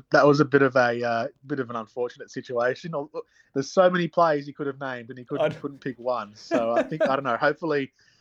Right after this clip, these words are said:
Speaker 1: uh, we'll give him the benefit of the doubt. Hopefully, he just panicked. You know, he's, we forget he's twenty years old. He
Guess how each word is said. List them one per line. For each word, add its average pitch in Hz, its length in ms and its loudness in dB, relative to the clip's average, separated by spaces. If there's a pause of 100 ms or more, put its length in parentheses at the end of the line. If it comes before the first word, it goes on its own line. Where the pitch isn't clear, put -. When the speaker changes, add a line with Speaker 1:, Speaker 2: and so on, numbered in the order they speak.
(200)
Speaker 1:
uh, 131 80 -10 (120)
we'll 147 120 -8
give 165 220 -2
him 180 80 -2
the 165 80 0
benefit 156 400 0
of 139 80 -4
the 135 100 -4
doubt. 143 280 2
Hopefully, 147 380 -4
he 143 80 -16
just 135 200 -14
panicked. 143 480 -10
You 135 60 -8
know, 135 100 -2
he's, 147 240 -6
we 147 80 -4
forget 147 340 -2
he's 151 140 -12
twenty 151 280 -10
years 131 300 -6
old. 131 260 0
He 131 60 -10